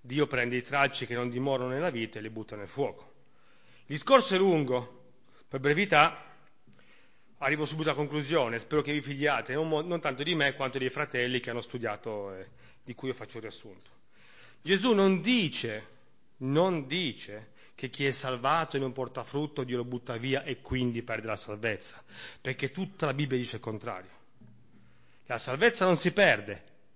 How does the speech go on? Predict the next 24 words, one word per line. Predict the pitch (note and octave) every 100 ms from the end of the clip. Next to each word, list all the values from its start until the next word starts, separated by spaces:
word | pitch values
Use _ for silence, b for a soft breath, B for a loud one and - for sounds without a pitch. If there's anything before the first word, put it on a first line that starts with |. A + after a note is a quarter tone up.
| -
ma | G#2 A2+ D3 E3 G#2+ C3+ - - - - - - - - b b b b -
ci | B2+
si | C3
può | - D#3+
illudere | C3+ D3 C4 F#3+ G#2+ G2 G2 - - -
di | -
essere | A#2+ -
salvati. | A2 A2 G#2+ G#2 F#2+ G#2+ - b b b b b b
Pensare | C3+ D3 C#3 - A3+ G#3+
di | D#3
fa-, | B2+ G3 F#3+ -
pensare | C#3 B2+ - A#3+ G3
di |
essere | D3+ - C3
salvati | C3 E3 A#3+ -
e | D3
far | C4+ D#4 -
pensare | G3 E3 - B3+ B3 C#3+
di | B2+
esserlo | C3+ A2 - G#2+ B2 D#3 B B B
per, | - C#3
per | - - - C#3+
un'adesione | C#3+ C3 C3+ C3 F#3+ F3+ F3 -
esterna | C3 - - F3 C3 G#2+ A2+